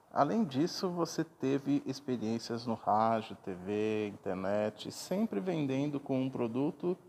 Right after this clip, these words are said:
a nostalgia. Como você se comunica com seu público-alvo pra divulgar o seu trabalho? E por que você é considerado o melhor D J no segmento pop rock dos anos oitenta na concorrida Noite de São Paulo?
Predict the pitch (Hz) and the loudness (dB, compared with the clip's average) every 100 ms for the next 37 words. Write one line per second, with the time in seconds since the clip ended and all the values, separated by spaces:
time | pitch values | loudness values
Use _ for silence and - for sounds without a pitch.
0 | - _ - 147 208 202 - 190 139 113 | -20 _ 0 2 2 2 2 2 2 -2
1 | 98 90 - - - - - - _ - | -2 -4 -8 -20 -20 -20 -20 -20 _ -4
2 | 302 302 269 - 220 - - 190 180 170 | -2 2 2 2 0 0 -4 0 2 2
3 | 170 147 - 147 147 143 143 139 139 - | 2 -2 0 0 2 2 2 0 0 6
4 | 120 117 123 120 113 117 110 113 110 110 | 10 12 10 6 0 -2 0 -2 4 4
5 | 107 107 107 110 101 110 131 156 - - | 4 0 2 2 6 8 8 4 -4 -12
6 | - - _ 185 226 220 262 269 - 214 | -20 -20 _ -4 -2 0 2 2 0 0
7 | 214 202 165 135 117 117 117 120 117 170 | 0 -2 2 8 10 8 6 2 4 4
8 | 175 170 131 143 151 123 123 113 110 110 | 2 -2 4 4 4 0 -2 0 0 0
9 | 113 - 113 120 139 110 110 110 107 110 | -4 2 4 4 4 6 6 4 -4 0
10 | 113 113 107 - 113 113 113 117 135 135 | 0 0 -2 0 -2 0 -2 0 -2 0
11 | 123 170 156 113 107 - - 104 - 127 | 0 2 0 0 -4 -8 -8 -4 2 4
12 | 110 - | 4 0